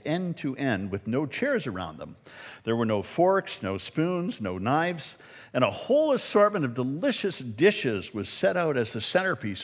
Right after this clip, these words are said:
all the way down the table from one end to the other. They called it a boodle feast." And in the boodle feast, they stood across from each other, and they ate with their hands, and they talked together.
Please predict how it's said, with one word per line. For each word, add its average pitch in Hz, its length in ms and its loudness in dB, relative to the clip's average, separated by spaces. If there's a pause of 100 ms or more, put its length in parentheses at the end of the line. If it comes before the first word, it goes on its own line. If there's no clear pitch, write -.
all 208 300 2
the 214 100 -2
way 180 220 0
down 147 500 0
the 127 80 -4
table 120 480 -6 (300)
from 110 320 -4
one 156 180 0
end 151 220 -2
to 135 100 -2
the 117 220 0
other. 101 280 -2 (680)
They 127 100 0
called 185 380 4
it 185 220 0
a 156 160 4
boodle 151 520 0
feast." - 560 -10 (1000)
And 131 120 4
in 147 100 6
the 135 60 6
boodle 214 380 2
feast, 98 460 -6
they 104 140 2
stood - 400 0
across 160 420 0
from 101 180 -2
each 90 220 -6
other, 135 340 -6 (400)
and 110 80 -2
they 123 140 6
ate 247 260 4
with 247 140 -6
their 175 160 0
hands, 107 400 -2
and 107 80 -6
they 110 140 -2
talked 127 500 -6 (320)
together. 98 480 -4